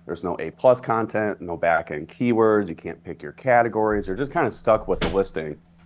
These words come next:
So you're pretty limited in what you can do to, uh,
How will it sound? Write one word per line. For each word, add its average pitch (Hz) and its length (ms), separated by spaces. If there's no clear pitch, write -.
So - 140
you're 117 80
pretty 180 240
limited 117 400
in 90 140
what 110 180
you 110 80
can 101 160
do 90 240
to, 82 460
uh, 82 340